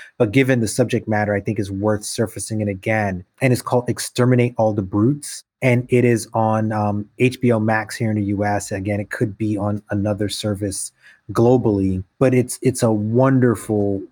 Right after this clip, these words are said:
wonderful, and when I say wonderful, it's, like, hard to watch documentary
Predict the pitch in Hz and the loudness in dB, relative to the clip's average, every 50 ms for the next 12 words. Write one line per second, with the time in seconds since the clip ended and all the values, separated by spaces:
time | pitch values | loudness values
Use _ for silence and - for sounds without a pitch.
0 | _ _ - 107 110 120 120 120 110 113 107 - - 107 98 95 95 95 98 - | _ _ -4 0 2 2 2 2 2 0 -4 -4 -4 -2 -2 -2 -4 -6 -6 -2
1 | - 120 120 123 120 98 123 117 101 107 117 117 113 104 - - 107 101 101 - | 2 4 4 4 4 2 2 2 2 2 2 2 0 -2 -2 -2 -2 -2 -2 -2
2 | - 101 - - 101 104 - - - - - 120 117 113 110 104 - - 107 98 | -4 -6 -4 -2 -4 -4 -4 -8 -14 -4 0 2 2 2 2 0 -2 -4 -2 0
3 | 98 95 95 92 90 - - - - 101 98 98 - 101 98 98 98 98 98 104 | 0 0 0 -2 -4 -8 -8 -2 -2 0 0 -2 -2 -4 -2 -2 -2 -2 -2 -4
4 | 117 120 117 120 | -6 -10 -12 -14